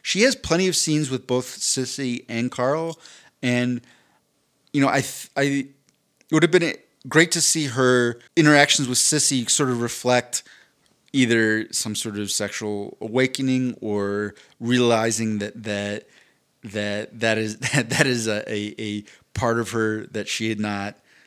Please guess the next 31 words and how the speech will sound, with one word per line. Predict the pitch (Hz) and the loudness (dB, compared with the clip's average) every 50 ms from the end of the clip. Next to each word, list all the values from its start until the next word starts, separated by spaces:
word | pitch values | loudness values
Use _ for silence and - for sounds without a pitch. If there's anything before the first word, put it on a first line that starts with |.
| _ _ _ _ - | _ _ _ _ -18
uh, | - 101 101 | -14 -14 -14
been | 98 92 113 117 | -8 -6 -4 -2
open | 123 117 - 131 123 | -2 -2 -2 -4 -4
to | - - | -4 -6
before | 113 107 110 - - 120 113 110 | -8 -8 -10 -8 -4 -2 -2 -2
or | |
something | 107 - 117 107 104 - 104 104 | -2 -4 -6 -8 -10 -10 -10 -10
like | 104 104 | -8 -6
that. | - 135 139 131 123 - - | -4 -2 -2 -2 -2 -4 -6
And | 120 120 120 | -6 -4 -2
then | 131 131 131 127 | -2 -2 -2 -4
the | 113 110 | -6 -8
flip | - - 220 247 | -6 -6 -6 -4
side | - - 294 226 | -2 -2 -2 -2
with | 147 110 98 - - | -2 -4 -6 -8 -12
Carl | - - 123 135 156 190 202 208 202 202 202 - _ - - - _ _ _ _ - | -8 -2 0 2 2 2 2 0 -2 -4 -6 -12 _ -20 -20 -20 _ _ _ _ -8
was, | 127 123 131 127 123 104 - - - | -2 0 2 2 2 0 -4 -4 -4
it, | 135 151 147 - _ - | -4 -4 -4 -6 _ -2
I, | - 131 165 - - | 0 0 0 0 0
I | - 151 151 | -2 -2 -2
think | - - - 254 247 - | -2 -2 -4 -4 -4 -2
you | 277 254 233 | -2 0 0
ne-, | 175 156 - 131 | 0 -2 -2 -2
they | 127 120 131 131 | 2 4 4 4
needed | 135 147 147 143 143 135 - | 4 4 2 2 0 0 -2
to | - - - 127 117 113 110 107 104 - - - - _ _ _ _ _ _ _ _ _ _ _ _ _ _ _ _ - 123 | -4 -2 -2 -2 -2 -2 -2 -4 -6 -10 -14 -20 -20 _ _ _ _ _ _ _ _ _ _ _ _ _ _ _ _ -14 -12
foreshadow | - - - - 147 151 151 143 - - 139 131 131 127 127 120 117 117 113 104 - - _ _ - - - _ _ _ _ _ _ _ | -10 -8 -2 2 4 4 4 4 4 4 6 6 6 6 6 6 4 4 2 0 -4 -12 _ _ -20 -20 -20 _ _ _ _ _ _ _
his | - - - 143 143 131 113 | -10 -2 2 2 2 2 0
distrust | - - 127 113 - - - 139 127 127 - | -2 -2 -2 -2 -2 2 2 2 2 2 -2
of | 131 104 - | -4 -4 0
her. | 120 120 120 120 117 | 2 2 4 2 2